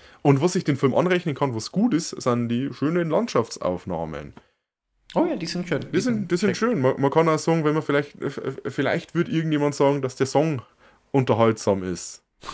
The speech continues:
Speaker 1: Keine Ahnung, wie,
Speaker 2: Ja.
Speaker 1: wie die Country-Fans, die, die Country-Fans drauf reagieren.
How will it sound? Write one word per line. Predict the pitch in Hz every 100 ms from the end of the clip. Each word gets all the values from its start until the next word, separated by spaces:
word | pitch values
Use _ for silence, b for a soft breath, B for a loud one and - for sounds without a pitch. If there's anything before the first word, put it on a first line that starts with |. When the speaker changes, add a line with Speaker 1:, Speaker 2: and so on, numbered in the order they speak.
| B B B B B _ _
Speaker 1:
Keine | 131 135
Ahnung, | 143 143 117 104
wie, | 131
Speaker 2:
Ja. | 127 135
Speaker 1:
wie |
die | 131
Country-Fans, | 127 127 131 127 127 120 117 - - B B
die, | 131 127
die | 120 123
Country-Fans | - - - 135 127 127 123 123 - 117 120 -
drauf | 113 113
reagieren. | 120 110 107 107 95